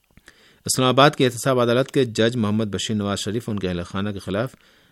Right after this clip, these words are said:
بیرون ملک جائیدادوں سے متعلق ریفرنسز کی سماعت کر رہے ہیں۔ سابق وزیر اعظم نواز شریف کے احتساب عدالت نے پیشی کے موقع پر عدالت کے اندر اس کے اطراف کے علاقوں میں سیکورٹی کے انتہائی سخت انتظامات کیے گئے تھے۔ ریڈیو تہران سے خبریں ختم ہوئیں۔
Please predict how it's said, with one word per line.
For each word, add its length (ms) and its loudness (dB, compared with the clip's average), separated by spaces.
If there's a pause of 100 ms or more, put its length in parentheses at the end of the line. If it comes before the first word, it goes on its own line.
بیرون 300 0
ملک 260 2
جائیدادوں 420 0
سے 140 -8
متعلق 380 -4
ریفرنسز 520 -6
کی 220 -6 (260)
سماعت 320 -4
کر 120 -6
رہے 160 -8
ہیں۔ 140 -12 (200)
سابق 260 -6
وزیر 160 -2
اعظم 200 -2
نواز 240 -4
شریف 280 -6
کے 120 -6
احتساب 340 -6
عدالت 240 -4
نے 80 -6
پیشی 300 -8
کے 80 -6
موقع 220 -4
پر 180 -2 (580)
عدالت 380 -2
کے 80 -4
اندر 180 0
اس 160 -2
کے 80 -4
اطراف 340 -2
کے 80 -6
علاقوں 280 -4
میں 100 -2 (100)
سیکورٹی 340 -6
کے 80 -4
انتہائی 260 -6
سخت 280 -8
انتظامات 520 -6
کیے 200 -8
گئے 160 -12
تھے۔ 140 -16 (260)
ریڈیو 220 -8
تہران 320 -8
سے 140 -4
خبریں 280 -10
ختم 240 -14
ہوئیں۔ 260 -20